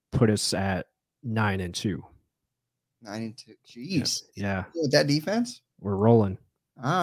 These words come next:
Speaker 2: right. Well, I'm gonna be another asshole. I'm giving us another. I think I gave us all the losses, plus.
Speaker 1: I know. I know.
Speaker 2: So this is a very, very tough part of the schedule for me.
Speaker 1: Yeah, that's
Speaker 2: I'm gonna
Speaker 1: tough.
Speaker 2: say this is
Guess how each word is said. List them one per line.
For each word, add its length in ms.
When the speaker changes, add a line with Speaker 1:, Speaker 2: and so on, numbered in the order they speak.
Speaker 2:
right. 80
Well, 500
I'm 120
gonna 120
be 180
another 240
asshole. 580
I'm 120
giving 200
us 220
another. 260
I 140
think 160
I 100
gave 160
us 80
all 160
the 80
losses, 420
plus. 440
Speaker 1:
I 80
know. 280
I 100
know. 220
Speaker 2:
So 120
this 220
is 120
a 100
very, 280
very 240
tough 320
part 200
of 40
the 80
schedule 600
for 80
me. 380
Speaker 1:
Yeah, 300
that's 220
Speaker 2:
I'm 100
gonna 120
Speaker 1:
tough. 80
Speaker 2:
say 180
this 220
is 180